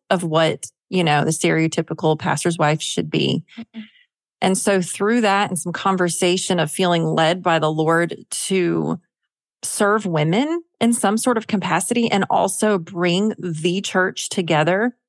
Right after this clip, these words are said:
Speaker 1: not this church or that church over there, but bring them all together because we are one body.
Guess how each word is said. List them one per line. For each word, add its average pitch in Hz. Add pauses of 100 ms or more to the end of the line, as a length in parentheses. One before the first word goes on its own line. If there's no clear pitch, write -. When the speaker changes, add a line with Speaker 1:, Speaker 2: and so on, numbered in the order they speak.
(100)
Speaker 1:
not 196 (440)
this 196
church -
or 165 (220)
that 165
church 175
over 160
there, 170
but -
bring 202
them 208
all 185
together 202
because 180
we 165
are 156
one 160
body. 160